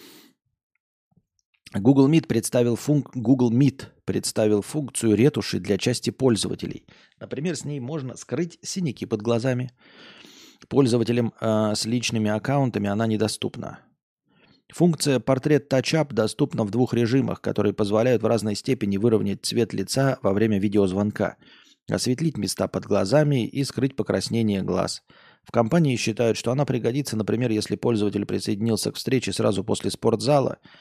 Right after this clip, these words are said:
и восстанавливается после простуды. Функция поможет слегка улучшить внешний вид. Веб-версию комп-, какой Google Meet, блядь, кто этим пользуется нахуй? Какой нахуй Google Meet? Вы бы еще, блядь, рассказывали новости о нововведениях в Google Plus, блядь.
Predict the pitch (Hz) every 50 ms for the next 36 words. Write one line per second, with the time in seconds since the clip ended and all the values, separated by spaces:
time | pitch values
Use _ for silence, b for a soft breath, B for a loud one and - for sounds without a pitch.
0 | B B B - 110 107 120 117 - 139 147 160 156 147 127 123 117 110 - -
1 | 110 - - 107 - - - - 107 107 98 - - - 117 110 95 92 - -
2 | _ _ _ _ _ _ - 147 165 156 - - 120 120 - - 110 131 135 113
3 | 110 - - - 98 - - 135 135 110 98 104 117 - - - - 98 95 98
4 | 101 98 - 101 92 92 92 90 - - - _ _ _ b b b b b b
5 | b b b b b _ 113 104 101 127 147 135 120 127 151 147 127 - - 127
6 | 110 - 120 117 117 - 120 117 - - - - - - 180 165 143 151 160 139
7 | 139 147 143 147 147 151 143 117 98 101 123 139 127 - - - - 151 151 165
8 | 151 - 160 143 - - 170 160 139 123 107 120 117 98 - - 117 120 120 107
9 | 95 - - - - - - - - - - 190 190 185 202 - - 151 147 156
10 | 156 147 151 151 147 131 120 127 143 143 151 139 - - 165 151 151 151 139 B
11 | B B B B B B B B - 107 123 123 - - 160 139 139 131 120 120
12 | 123 147 151 139 123 - - 123 113 117 123 117 120 110 107 104 123 117 113 135
13 | 139 127 110 95 95 98 101 110 123 117 123 120 104 - 127 123 123 117 101 80
14 | - - 98 - - - -